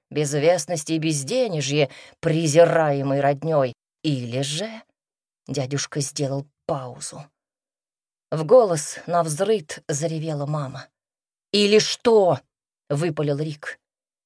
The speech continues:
«Или же вы можете отомстить. Семья вам поможет, если решитесь.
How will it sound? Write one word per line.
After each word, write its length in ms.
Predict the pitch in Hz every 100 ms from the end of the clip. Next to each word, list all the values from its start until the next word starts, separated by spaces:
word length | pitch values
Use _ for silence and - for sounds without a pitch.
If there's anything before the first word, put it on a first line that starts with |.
| _ _ _
«Или 380 | 143 147 151 160
же 240 | 131 160
вы 200 | 143 160
можете 600 | 160 143 143 160 151 175
отомстить. 1080 | - 151 165 160 151 - 233 170 - - - _ _ _ _
Семья 640 | - 160 165 156 156 208
вам 300 | 185 190 190
поможет, 840 | 151 180 196 240 180 131 - - - _ _ _
если 380 | - 135 151 160
решитесь. 800 | 151 147 - 208 147 - - -